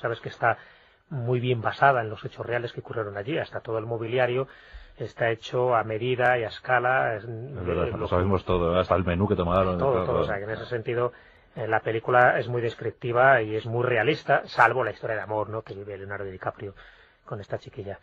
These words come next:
Speaker 2: Mm.
Speaker 1: Pero todo lo demás es cierto, y la orquesta, y, bueno, esa gente que se resignó a morir, como ese matrimonio de ancianos que se abrazan en la cama, pues esperando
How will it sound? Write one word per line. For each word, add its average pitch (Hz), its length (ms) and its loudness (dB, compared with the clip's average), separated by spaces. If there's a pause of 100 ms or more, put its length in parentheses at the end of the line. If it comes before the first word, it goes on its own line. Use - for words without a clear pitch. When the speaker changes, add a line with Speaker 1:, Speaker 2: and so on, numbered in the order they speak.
(220)
Speaker 2:
Mm. - 60 -10
Speaker 1:
Pero 113 160 -2
todo 170 140 2
lo 180 60 4
demás 151 240 0
es 123 120 -10
cierto, 107 320 -6
y 104 80 -6
la 101 120 0
orquesta, 139 680 2
y, 107 360 -6
bueno, 120 200 -4
esa - 140 -2
gente 127 280 -2
que - 80 -8
se 113 140 -4
resignó 113 380 -4
a 110 60 2
morir, 113 380 2
como 110 160 -6
ese 117 80 -8
matrimonio 110 460 -8
de 107 80 -8
ancianos 120 400 -6
que - 100 -18
se - 120 -18
abrazan 110 340 0
en 104 80 -8
la 104 80 -6
cama, 107 300 -4
pues 107 140 -12
esperando 110 500 -10